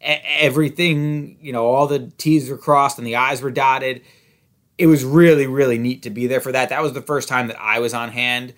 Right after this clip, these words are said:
for the Rangers retiring a jersey. Lundqvist is the eleventh number or jer-, or player that they've retired. It's actually ten numbers, but eleven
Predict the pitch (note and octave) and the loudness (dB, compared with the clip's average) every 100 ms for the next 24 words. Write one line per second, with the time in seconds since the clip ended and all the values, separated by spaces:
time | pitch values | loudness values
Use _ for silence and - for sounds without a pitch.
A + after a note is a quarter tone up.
0 | _ _ - C3+ B2+ A#2 B2 B2 B2 A2+ | _ _ -8 -4 -2 -2 -2 -4 -4 -8
1 | A2+ C3 B2 A#2+ A#2 A2 G#2 B2 B2 B2 | -10 -4 0 0 -2 -8 -8 -6 -6 -6
2 | A2 A#2+ C3 B2+ A#2 A2 A2 G#2+ A2 A#2 | -6 -6 -6 -8 -8 -12 -12 -10 -8 -6
3 | B2 - _ _ _ - A#2+ C3 C3 B2+ | -8 -10 _ _ _ -14 -6 -4 0 2
4 | B2+ B2+ - A2 B2 C3 C3+ B2 G2+ - | 2 -2 -8 -8 -2 -2 -2 -6 -14 -6
5 | C#3 C#3 A#2 G2+ G#2 G2 - G2 F#2+ F#2 | 0 2 0 -2 -6 -10 -8 -8 -8 -10
6 | G#2+ G2+ - A#2 G2+ G#2+ F#2+ F#2+ G2+ G2+ | -14 -16 -12 -6 -6 -6 -10 -12 -14 -14
7 | A2+ A#2+ A#2+ A#2 G#2 | -6 -4 -4 -6 -10